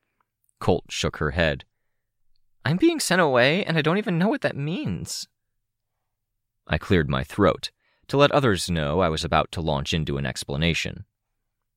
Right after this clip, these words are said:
"We send you through a portal. We give you everything you need to survive and the ability to use your powers. At scheduled times, we check on you, but those times may get more spaced out if you settle in, if you're healthy and safe.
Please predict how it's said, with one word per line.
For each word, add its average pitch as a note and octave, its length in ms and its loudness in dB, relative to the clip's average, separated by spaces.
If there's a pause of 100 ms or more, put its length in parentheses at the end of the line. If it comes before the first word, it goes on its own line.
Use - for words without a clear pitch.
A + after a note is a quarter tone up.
(180)
"We A2+ 180 0
send C#3 240 0
you D3 80 -2
through C3 240 0
a A2+ 60 2
portal. F2+ 500 -2 (580)
We A2 100 2
give D3 180 2
you D#3+ 120 4
everything D3 460 0
you C3 100 -2
need A2 260 -2
to A#2 60 -4
survive F2+ 680 -2
and G2 200 -2
the G2 120 -2
ability A2 400 2
to G2 140 -8
use F#2 240 -2
your F2+ 80 -4
powers. F#2 560 -2 (500)
At - 220 -2
scheduled C3+ 500 -2
times, G#2 560 -2
we G#2 120 -4
check - 260 -2
on E2 180 0
you, D#2 220 -6 (500)
but A#2 200 4
those C3+ 180 4
times D3 520 0
may A2 280 -2
get D3+ 160 0
more A#2+ 200 -2
spaced - 440 -2
out F#2+ 260 0
if - 160 -10
you F2+ 60 -6
settle F2+ 360 -2
in, G2+ 360 -4
if - 180 -12
you're F#2 100 -4
healthy F#2+ 440 -2
and E2+ 180 -6
safe. - 420 -6